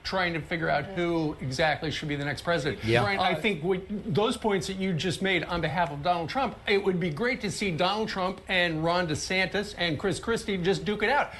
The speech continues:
Speaker 2: It would be great for the ratings, certainly, I think is what he means.
Speaker 1: That's why they call it a debate. And then,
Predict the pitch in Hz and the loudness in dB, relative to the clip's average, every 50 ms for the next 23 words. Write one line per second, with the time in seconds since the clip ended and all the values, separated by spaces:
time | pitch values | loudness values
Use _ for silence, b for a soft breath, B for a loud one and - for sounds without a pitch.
0 | B B - 160 151 156 139 117 147 135 120 160 165 160 - - 170 147 139 131 | B B 4 6 6 6 6 6 4 6 8 8 8 8 6 2 2 4 4 4
1 | 123 135 143 175 226 202 180 123 117 - - - 156 165 196 208 143 117 98 92 | 4 6 6 6 6 6 4 0 -2 -2 0 4 6 6 6 4 2 -4 -6 -4
2 | 92 92 95 - - 120 110 - 110 101 101 110 98 95 92 92 87 85 82 87 | -4 -4 -4 -4 -6 -6 -4 -4 -6 -4 -4 -4 -4 -4 -4 -6 -6 -8 -10 -12
3 | - - - 202 190 247 277 277 - - 247 254 240 240 226 240 254 247 - - | -14 -10 -2 2 2 2 2 2 -2 -2 0 2 2 2 2 0 -2 -2 0 2
4 | 254 247 226 208 214 233 - - 208 175 202 220 - 285 311 269 - B B B | 2 2 2 0 -2 -4 -4 -6 -4 -4 -2 0 0 0 0 -2 -4 B B B
5 | B B B - - 208 202 196 233 269 262 220 - | B B B 0 2 4 6 6 4 4 2 0 -4